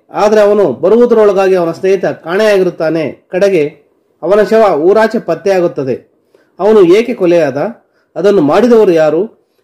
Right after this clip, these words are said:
ಎಂಬುದನ್ನು ನಮ್ಮ ನಾಯಕ ಹೇಗೆ ಪತ್ತೆ ಹಚ್ಚುತ್ತಾನೆ ಎಂಬುದೇ ಕಥೆಯ ತಿರುಳು. ಚಿತ್ರದ ನಾಯಕನಾಗಿ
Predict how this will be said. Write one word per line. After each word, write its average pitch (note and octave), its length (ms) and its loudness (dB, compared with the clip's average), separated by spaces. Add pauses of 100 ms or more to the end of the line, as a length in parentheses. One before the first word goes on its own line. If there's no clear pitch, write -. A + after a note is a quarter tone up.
(140)
ಎಂಬುದನ್ನು G#3 400 0
ನಮ್ಮ E3 200 0
ನಾಯಕ F#3 280 0
ಹೇಗೆ G3+ 300 2
ಪತ್ತೆ F#3 320 -4
ಹಚ್ಚುತ್ತಾನೆ F#3+ 440 -2
ಎಂಬುದೇ F3+ 340 0
ಕಥೆಯ E3+ 340 0
ತಿರುಳು. D#3 640 -2 (1800)
ಚಿತ್ರದ B3+ 320 0
ನಾಯಕನಾಗಿ F#3 800 0